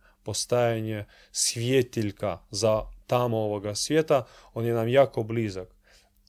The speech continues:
I ne zaboraviti da se mora očistiti.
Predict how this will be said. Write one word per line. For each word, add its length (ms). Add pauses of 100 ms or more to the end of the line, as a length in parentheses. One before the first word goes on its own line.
(300)
I 320
ne 180
zaboraviti 840 (360)
da 120
se 180
mora 380 (160)
očistiti. 640